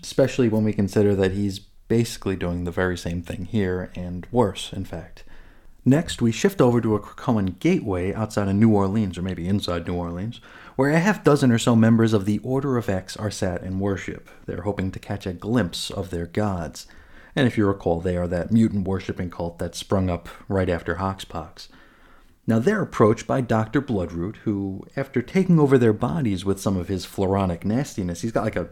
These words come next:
big, disgusting flower in his belly. It's really unpleasant to look at.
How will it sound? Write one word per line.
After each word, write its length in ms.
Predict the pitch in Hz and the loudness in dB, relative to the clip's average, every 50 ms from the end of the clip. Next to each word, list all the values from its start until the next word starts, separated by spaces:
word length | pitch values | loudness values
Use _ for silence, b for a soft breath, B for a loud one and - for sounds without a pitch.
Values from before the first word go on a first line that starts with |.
| - - - | -12 -10 -6
big, 180 | - 143 120 107 | -6 -6 -4 -6
disgusting 500 | 104 95 - - 110 95 - 110 92 80 | -8 -8 -6 -6 -8 -6 -6 -8 -10 -10
flower 640 | - - - 101 101 95 95 92 87 82 80 78 - | -12 -10 -6 -4 -2 0 0 0 -2 -4 -6 -8 -8
in 80 | 87 | -8
his 160 | 87 87 85 | -8 -8 -8
belly. 300 | - - 87 82 80 82 | -6 -6 -6 -6 -6 -8
It's 180 | 87 87 - - | -10 -10 -8 -6
really 320 | 123 123 104 92 87 85 - _ _ B B B B B B B B B | -6 -4 -4 -6 -8 -10 -14 _ _ B B B B B B B B B
unpleasant 420 | - 170 170 165 160 143 123 123 107 | 2 2 4 6 6 6 6 4 2
to 60 | 98 | 2
look 260 | 92 90 87 - - | 2 0 0 -2 -4
at. 220 | 80 76 76 - | -8 -10 -10 -12